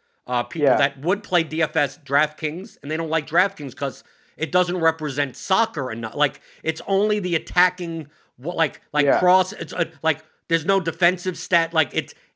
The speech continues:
Speaker 1: that doesn't represent all of the game. But the thing is, is that, well, we've had fantasy football, N F L
Speaker 2: Yeah.
Speaker 1: for a while. Like, you don't draft offensive linemen. There's no, like, there are I D P leagues with individual defensive players, but they're not that
Speaker 2: Yeah.
Speaker 1: popular.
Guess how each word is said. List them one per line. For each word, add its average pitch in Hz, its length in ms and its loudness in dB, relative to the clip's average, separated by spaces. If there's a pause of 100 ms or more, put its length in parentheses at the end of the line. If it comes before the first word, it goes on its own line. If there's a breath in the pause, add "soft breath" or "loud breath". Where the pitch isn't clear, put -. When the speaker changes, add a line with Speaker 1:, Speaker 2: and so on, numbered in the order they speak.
Speaker 1:
that 175 200 0
doesn't 190 260 0
represent 170 460 0
all 151 260 0
of 127 80 -8
the 131 60 -8
game. 165 280 -2
But 143 120 -8
the 143 80 -10
thing 175 220 -2
is, 214 200 2
is 127 80 -6
that, 143 300 0 (360)
well, 151 420 0
we've 175 180 -2
had 202 140 2
fantasy 160 380 -2
football, 123 880 -2 (360)
N 147 100 0
F 127 100 -4
L 170 300 4
Speaker 2:
Yeah. - 60 -12 (160)
Speaker 1:
for 135 100 -2
a 131 80 0
while. 123 480 -2 (240)
Like, 139 220 -4
you 180 80 -6
don't 359 160 -2
draft 165 280 2
offensive 123 380 -6
linemen. 117 480 -6
There's 180 180 -6
no, 214 300 0 (280 soft breath)
like, 156 260 -2 (200 soft breath)
there 180 160 2
are 220 320 6
I 180 220 4
D 165 200 -6
P 175 260 -8
leagues 135 460 -6
with 131 140 -8
individual 143 460 -4
defensive 135 460 -6
players, 117 380 -4
but 123 280 -2 (300 soft breath)
they're 143 120 0
not 170 180 0
that 123 180 0
Speaker 2:
Yeah. 127 200 0
Speaker 1:
popular. 117 460 -2